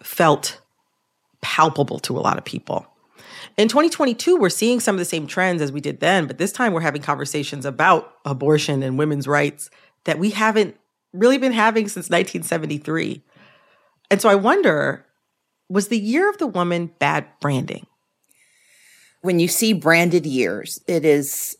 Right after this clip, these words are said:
Speaker 2: aspirational, it's opportunistic. What we're facing in this election year is
Speaker 1: Mm-hmm.
Speaker 2: the lack of trust. We have trusted our institutions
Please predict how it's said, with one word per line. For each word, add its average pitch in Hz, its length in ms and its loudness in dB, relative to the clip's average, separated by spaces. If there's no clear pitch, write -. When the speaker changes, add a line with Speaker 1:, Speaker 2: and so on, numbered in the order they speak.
Speaker 2:
aspirational, 165 880 -2
it's 147 180 0
opportunistic. 151 1040 0
What 180 240 0
we're 214 180 6
facing 165 640 0
in 139 280 -2
this 151 240 4
election 135 520 0
year 120 400 -8
is 139 440 -2
Speaker 1:
Mm-hmm. 139 220 2
Speaker 2:
the 147 80 -4
lack 160 280 2
of 131 140 -6
trust. - 680 -4
We 202 180 -2
have - 140 2
trusted 170 600 0
our 147 300 4
institutions 139 1120 -4